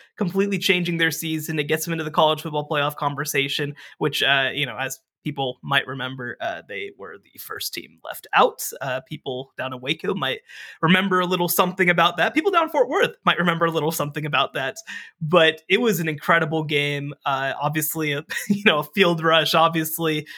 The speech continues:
you know, everybody chirping it for years and years, people still chirping about it, even, even close to a decade later. So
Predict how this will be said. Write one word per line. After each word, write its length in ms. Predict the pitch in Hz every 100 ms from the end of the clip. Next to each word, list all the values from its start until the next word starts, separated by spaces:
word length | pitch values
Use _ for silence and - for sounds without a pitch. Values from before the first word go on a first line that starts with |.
| - -
you 140 | 151
know, 320 | 143 135 131 -
everybody 720 | 156 160 156 151 147 143 143 _ -
chirping 360 | - 175 175 165
it 160 | 160
for 340 | 180 165 151 -
years 360 | - 160 196 170
and 120 | 170
years, 240 | 165 180 180
people 220 | 226 226
still 260 | - 330 302
chirping 380 | - 202 180
about 300 | 165 156 147
it, 200 | 143 143
even, 320 | 190 180 175 165
even 260 | 175 170
close 260 | 170 170 165
to 120 | 180
a 60 | 160
decade 340 | 160 156 151
later. 380 | 143 143 135 117
So 320 | - 143 139